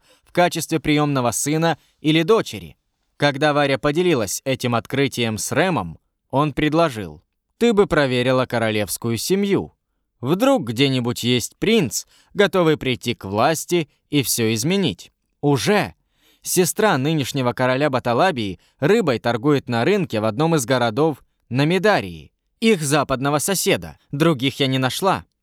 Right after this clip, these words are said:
Судя по запросу разных устройств, нужных в бою, Баталабия к войне готовится. Очевидно, что во время войны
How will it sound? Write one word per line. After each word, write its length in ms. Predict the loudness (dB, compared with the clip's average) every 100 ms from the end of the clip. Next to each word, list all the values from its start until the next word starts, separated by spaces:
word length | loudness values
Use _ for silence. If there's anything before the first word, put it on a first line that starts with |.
| -12
Судя 460 | -2 0 2 2
по 140 | 0 -2
запросу 560 | -2 -2 -2 0 0
разных 400 | 0 0 -4 -6
устройств, 640 | -6 -6 0 2 0 -2 -6
нужных 480 | -2 -2 0 -4 -4
в 100 | -2
бою, 480 | -2 2 0 0 -6 _ _ -2
Баталабия 760 | 0 2 0 2 0 0 0
к 80 | 0
войне 360 | 0 0 0 -2
готовится. 800 | -2 -4 -6 -6 -12 -14 -16 -20 _ _ _ -2
Очевидно, 840 | -2 0 -2 0 0 0 0 -2 -6 _
что 260 | -6 0 2
во 120 | 2
время 300 | 0 0 0
войны 520 | 0 0 -2 -2 -4